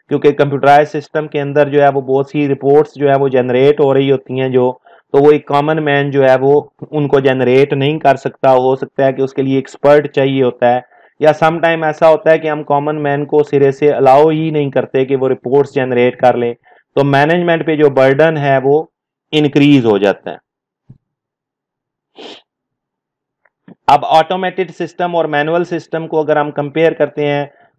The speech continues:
तो manual system के advantages क्या हैं? Low capital cost है, no computer experience required, easy to correct errors, क्योंकि वो manually written होती है, whitening कर दी, उसके ऊपर fluid लगा दिया और उसको ठीक कर दिया। Ledgers are portable,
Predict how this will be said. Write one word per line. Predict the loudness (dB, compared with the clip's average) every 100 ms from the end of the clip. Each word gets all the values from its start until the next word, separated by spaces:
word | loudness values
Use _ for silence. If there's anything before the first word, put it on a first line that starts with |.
| -6
तो |
manual | -2 0 0
system | -4 -6 -4 -6 -4
के | 0 0 0 -4
advantages | -2 0 0 -2 -6 -6
क्या | -6 -4 -2
हैं? |
Low | 0 2 2
capital | 2 -2 -2 -4
cost | 0 2 4 2 -2
है, | -2 -2
no | -2
computer | -2 -2 -6 -4 -2
experience | -2 -4 -4 -4 -4 -4
required, | -6 0 4 4 2 -4 _ _ _ -2
easy | 0 2 2
to | 2
correct | 2 2 2 0
errors, | 2 4 2 0
क्योंकि | -6 -4 -2
वो | -2
manually | -2 -2 -2 0 0 -2 -6 _ -4
written | 0 2 2 0
होती | -2 -4 0
है, | 4 4
whitening | 4 0 0 -4 -6
कर | 0 0
दी, | 0 -6
उसके | -4 -6
ऊपर | -4 -6
fluid | -6 -2 0 0
लगा | 2 4 4
दिया | 4 0 0
और | 0 -2
उसको | -8 -6 -6
ठीक | -2 -4 0
कर | 0 0
दिया। | 0 2 2 0 _ _ _
Ledgers | 2 2 2 0 2
are | 2 2 0 0
portable, | 2 2 0 0 -2